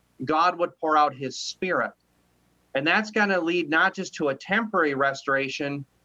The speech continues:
but the ultimate restoration, a forgiveness of sins where they trust in the Messiah and he reigns forevermore in their midst.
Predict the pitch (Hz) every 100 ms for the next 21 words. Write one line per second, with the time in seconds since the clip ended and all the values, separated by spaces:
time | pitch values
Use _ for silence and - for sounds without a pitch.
0 | _ _ - 151 151 156 139 170 - 147
1 | 135 127 120 - 123 117 107 - 107 _
2 | _ _ _ _ - - - 143 147 170
3 | 170 - 156 - 165 151 151 139 135 127
4 | - 156 151 - 147 135 131 151 135 135
5 | 131 127 _ _ - 131 139 127 135 135
6 | 135 - 131 127 120 127 123 131 131 123
7 | _ _ _ _ - 143 131 117 123 135
8 | 107 - -